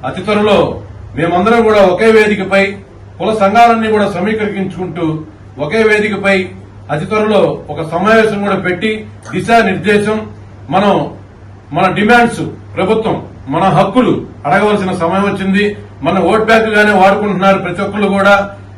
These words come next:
ఈ రోజున ఇరవై ఐదు శాతం ఉండి ఎటువంటి రూపాయి కూడా ఫండ్స్ లేకుండా, ఫండ్స్ లేవు, ఫండ్స్ లేవు అని చెప్పి మమ్మల్ని మభ్య పెడుతున్నారు. వార్డు కార్పొరేటర్ దగ్గర నుంచి పార్లమెంట్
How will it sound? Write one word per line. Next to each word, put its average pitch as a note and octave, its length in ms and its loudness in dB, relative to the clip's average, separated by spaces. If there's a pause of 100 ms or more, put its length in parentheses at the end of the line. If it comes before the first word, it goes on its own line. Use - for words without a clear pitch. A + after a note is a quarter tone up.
(420)
ఈ - 80 0
రోజున A3+ 220 4 (140)
ఇరవై G#3+ 240 2
ఐదు G#3+ 160 4
శాతం G#3+ 300 2
ఉండి G#3+ 180 2 (460)
ఎటువంటి C4 400 0
రూపాయి B3 340 4
కూడా A#3 140 2 (100)
ఫండ్స్ A3+ 260 -6
లేకుండా, A3+ 400 0
ఫండ్స్ A#3 260 -8
లేవు, A#3 200 0
ఫండ్స్ A3+ 240 -8
లేవు G#3+ 180 -4
అని G3+ 120 -6
చెప్పి G#3 240 -6 (440)
మమ్మల్ని A3 360 -2
మభ్య A#3+ 220 0
పెడుతున్నారు. A3 500 0 (300)
వార్డు B3 320 2
కార్పొరేటర్ B3+ 460 2
దగ్గర B3 200 0
నుంచి B3 140 -2 (100)
పార్లమెంట్ B3 400 2